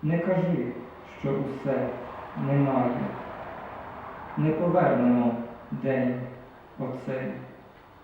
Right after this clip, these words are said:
Хай вчорашнє тепло вітає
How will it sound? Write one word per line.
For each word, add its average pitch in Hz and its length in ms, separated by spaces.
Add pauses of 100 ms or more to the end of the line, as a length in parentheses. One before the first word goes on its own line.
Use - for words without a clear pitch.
(680)
Хай 127 260
вчорашнє 127 760 (260)
тепло 123 640 (600)
вітає 160 760